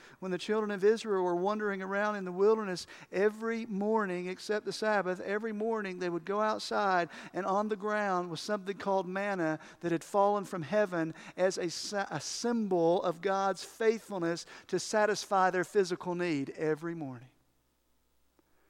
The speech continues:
And you say, "Well, that's great. What's the point of that? They just needed something to eat, right?" Well, yeah, they needed something to eat,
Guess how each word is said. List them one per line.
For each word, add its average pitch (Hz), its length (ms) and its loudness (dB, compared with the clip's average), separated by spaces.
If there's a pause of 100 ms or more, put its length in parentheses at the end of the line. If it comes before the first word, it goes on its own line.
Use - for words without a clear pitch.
(220)
And 196 60 -8
you 190 40 -4
say, 190 120 2
"Well, 185 80 4
that's 233 180 4
great. 208 340 2
What's 233 160 2
the 233 80 -8
point 233 240 0
of 220 80 0
that? 247 220 2
They 190 200 2
just 214 200 -4
needed 220 180 -2
something 202 280 -2
to 202 120 4
eat, 214 220 2
right?" 196 200 6
Well, 330 120 4
yeah, 285 180 6
they 359 100 2
needed 285 140 -2
something 254 260 2
to 226 80 2
eat, 277 240 0